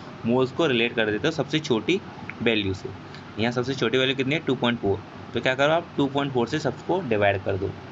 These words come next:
ठीक है। टू पॉइंट फ़ोर से आपने फ़ोर पॉइंट एट को divide किया, कितना आया, टू। थ्री पॉइंट सिक्स को किया तो कितना आया, वन पॉइंट five and वन। इसके बाद क्या है,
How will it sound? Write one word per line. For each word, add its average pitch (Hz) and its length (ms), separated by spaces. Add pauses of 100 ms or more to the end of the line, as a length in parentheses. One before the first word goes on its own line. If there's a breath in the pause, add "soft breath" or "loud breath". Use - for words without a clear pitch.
(240)
ठीक 196 120
है। 165 100 (260)
टू 131 100
पॉइंट 143 240
फ़ोर 131 200
से 143 80
आपने 139 180
फ़ोर 123 220
पॉइंट 131 200
एट 131 140
को 147 60
divide 131 260
किया, 135 120
कितना 135 240
आया, 147 160 (200)
टू। 139 160 (480)
थ्री 127 140
पॉइंट 135 240
सिक्स 131 220
को 139 120
किया 135 160
तो 139 120
कितना 135 360
आया, 131 140
वन 113 220
पॉइंट 127 280 (320)
five 131 280 (400)
and 135 180
वन। 98 160 (220)
इसके 117 180
बाद 143 120
क्या 143 140
है, 170 80